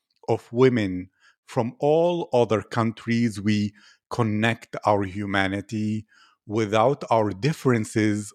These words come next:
or stereotypes, and we get inspired by their stories to live a better life. That's what this podcast is all about. My guest today is Vlada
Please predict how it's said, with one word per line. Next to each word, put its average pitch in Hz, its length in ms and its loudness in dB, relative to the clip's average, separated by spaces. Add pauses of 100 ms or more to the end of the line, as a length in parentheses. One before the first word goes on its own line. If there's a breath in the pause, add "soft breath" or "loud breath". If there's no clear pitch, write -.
or 101 200 0
stereotypes, 107 1200 0 (460 loud breath)
and 131 500 0
we 117 200 0
get 107 300 0
inspired 107 920 0 (380 soft breath)
by 101 260 2
their 127 280 2
stories 110 840 0 (200)
to 110 120 2
live 107 420 2 (380)
a 104 80 0
better 98 560 -2 (480)
life. 98 640 0
That's 113 580 -2
what 104 280 0
this 101 180 -4
podcast 98 760 -2 (480 loud breath)
is 117 280 -2
all 104 260 4
about. 87 680 -2 (420 soft breath)
My 123 460 2
guest 120 420 -2
today 107 440 2
is 107 340 -4
Vlada 107 680 2